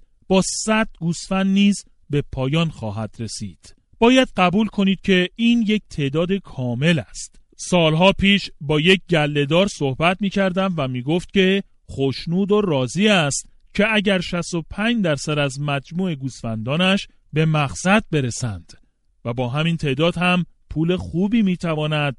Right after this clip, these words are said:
در بازار به دست بیاورد. به نظر می‌رسید که برایش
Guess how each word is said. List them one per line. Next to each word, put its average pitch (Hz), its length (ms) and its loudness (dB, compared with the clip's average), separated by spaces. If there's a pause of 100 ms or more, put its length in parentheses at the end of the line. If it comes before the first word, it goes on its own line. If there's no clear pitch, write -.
(320)
در 143 200 0
بازار 131 520 -2
به 123 140 -6
دست 123 300 -6
بیاورد. 107 540 -6 (340)
به 156 100 2
نظر 208 340 4
می‌رسید 254 460 0
که 233 400 4
برایش 208 600 0